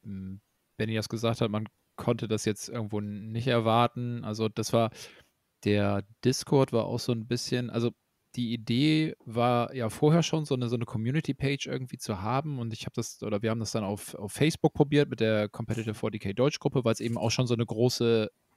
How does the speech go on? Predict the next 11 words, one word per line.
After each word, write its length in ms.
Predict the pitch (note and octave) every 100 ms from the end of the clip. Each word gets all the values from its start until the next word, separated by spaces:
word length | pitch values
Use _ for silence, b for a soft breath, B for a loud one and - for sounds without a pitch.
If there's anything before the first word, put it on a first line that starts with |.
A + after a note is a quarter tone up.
| -
internationale 600 | B2 A#2+ A2+ A2 A2 B2
Competitive 440 | - G#2 G2+ G#2 F#2+
forty 260 | A2+ G2
K 220 | - G#2
Gruppe 300 | G2 F2+ G#2+ G2+
gab. 240 | G2 G2 B B B B B B B _
Und 300 | - A2+ A2+ - _ -
da 580 | A2+ A#2+ C#3+ F3 F#3+
und 240 | F#3+ C#3 B2+
genauso 560 | B2 B2+ C#3 C#3 A#2
wie 400 | A#2+ B2 A#2+ A#2+